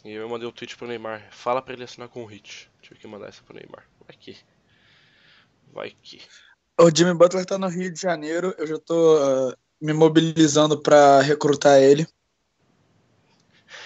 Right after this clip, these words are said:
Speaker 1: O seu recrutamento vai ser melhor do que o do Pat Riley.
Speaker 2: Ah, não. Isso com certeza. Pode, pode, ah, apostar que eu conseguiria convencer o Jimmy Butler melhor que o Pat Riley.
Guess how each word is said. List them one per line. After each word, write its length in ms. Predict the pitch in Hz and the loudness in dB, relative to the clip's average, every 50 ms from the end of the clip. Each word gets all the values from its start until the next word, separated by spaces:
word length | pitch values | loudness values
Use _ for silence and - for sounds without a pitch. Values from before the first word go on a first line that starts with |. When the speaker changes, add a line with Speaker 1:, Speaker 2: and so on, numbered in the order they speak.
| - - - _ | -20 -20 -20 _
Speaker 1:
O 60 | - | -20
seu 260 | - - - - 117 | -16 -14 -12 -10 -10
recrutamento 600 | 113 120 - - 120 117 - 123 110 113 113 - | -10 -12 -14 -14 -16 -8 -8 -6 -6 -6 -6 -6
vai 60 | 123 117 | -8 -8
ser 140 | - 127 | -8 -10
melhor 180 | 113 113 123 120 | -6 -4 -4 -4
do 100 | 120 117 | -6 -8
que 100 | - 131 | -10 -12
o 20 | |
do 100 | 123 123 | -12 -12
Pat 360 | - - 143 156 - - - 131 | -14 -14 -14 -10 -8 -8 -8 -6
Riley. 460 | 107 104 107 - - 110 113 120 - - - _ _ _ _ _ _ _ _ _ _ _ _ _ _ _ _ _ _ _ _ _ _ _ _ _ _ _ _ _ _ - _ - _ _ _ _ _ _ _ _ | -8 -8 -10 -8 -8 -10 -10 -10 -12 -14 -16 _ _ _ _ _ _ _ _ _ _ _ _ _ _ _ _ _ _ _ _ _ _ _ _ _ _ _ _ _ _ -20 _ -20 _ _ _ _ _ _ _ _
Speaker 2:
Ah, 320 | - 143 147 147 147 147 143 | 2 4 6 6 6 6 4
não. 300 | 143 143 135 127 127 131 | 2 -2 -6 -6 -8 -10
Isso 200 | 131 - - 143 | -10 -12 -14 -12
com 140 | - 156 147 | -12 -12 -10
certeza. 580 | - 160 147 - 147 135 127 123 127 127 127 - _ _ | -10 -10 -10 -6 -6 -6 -6 -6 -10 -14 -14 -18 _ _
Pode, 380 | _ 139 135 135 139 135 120 - _ _ _ _ _ _ _ _ _ _ _ | _ 0 0 0 -2 -6 -8 -10 _ _ _ _ _ _ _ _ _ _ _
pode, 240 | 143 143 143 156 160 | 0 0 2 4 4
ah, 440 | 156 156 151 151 151 143 135 127 - _ _ _ | 4 4 4 2 0 -2 -4 -6 -8 _ _ _
apostar 880 | - 151 - - 190 180 175 - - - - - - 135 143 156 170 - _ _ _ _ _ _ _ _ _ _ | -4 -4 -2 0 0 0 0 0 -4 -8 -10 -4 0 0 0 0 -2 -6 _ _ _ _ _ _ _ _ _ _
que 80 | - 160 | -4 -4
eu 60 | 151 | -4
conseguiria 840 | - 165 - - 165 147 147 151 147 151 156 160 156 147 139 - - | -4 -6 -8 -8 -8 -6 -4 -2 0 2 4 6 6 4 2 0 -6
convencer 500 | - 151 156 156 160 156 151 - - 156 | -6 -4 -2 0 0 -2 -2 -2 2 2
o 180 | 156 160 156 156 | 4 4 4 2
Jimmy 180 | 147 151 156 147 | 2 0 -2 0
Butler 320 | 143 147 143 151 151 151 | 0 0 0 0 -2 0
melhor 300 | 160 156 147 143 139 143 | 0 2 2 2 2 0
que 100 | - 156 | -4 -6
o 20 | |
Pat 220 | 147 151 143 - - | -4 -4 -4 -2 0
Riley. 300 | 143 123 117 117 117 117 | 0 0 2 0 -2 -4